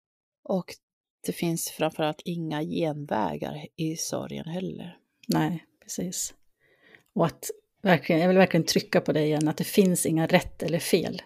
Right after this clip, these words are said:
Speaker 2: i sorg. Det är dina behov, det är vad du känner, det är vad du tänker och tycker som är viktigt.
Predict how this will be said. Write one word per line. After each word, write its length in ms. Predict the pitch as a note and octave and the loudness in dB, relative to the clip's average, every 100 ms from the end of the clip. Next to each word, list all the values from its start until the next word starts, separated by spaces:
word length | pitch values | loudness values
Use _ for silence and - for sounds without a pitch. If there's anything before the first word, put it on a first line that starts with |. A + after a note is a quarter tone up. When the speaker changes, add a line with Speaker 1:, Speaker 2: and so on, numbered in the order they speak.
| _ - | _ -8
Speaker 2:
i 120 | D#3+ | -2
sorg. 420 | - D#3+ - - - _ _ _ _ _ _ | 2 2 0 -6 -16 _ _ _ _ _ _
Det 100 | - | 0
är 40 | D#3+ | 2
dina 420 | E3 F3+ F3 E3+ | 2 4 4 4
behov, 300 | D#3 D#3 D#3 | 4 2 0
det 80 | E3+ | -2
är 40 | |
vad 160 | D#3+ D#3 | -2 0
du 180 | F3 D#3+ | -2 0
känner, 340 | - D#3+ D#3+ | 0 0 -2
det 60 | D#3 | -2
är 40 | |
vad 160 | D#3+ D#3+ | -4 -4
du 260 | D#3+ D#3 F3 _ - | -4 -6 -10 _ -6
tänker 340 | E3 D3+ - | -6 -4 -8
och 80 | - | -6
tycker 300 | C#3+ - - | -8 -8 -6
som 180 | - D#3 | -2 -2
är 40 | |
viktigt. 520 | D#3 - - - - | -2 -6 -10 -10 -14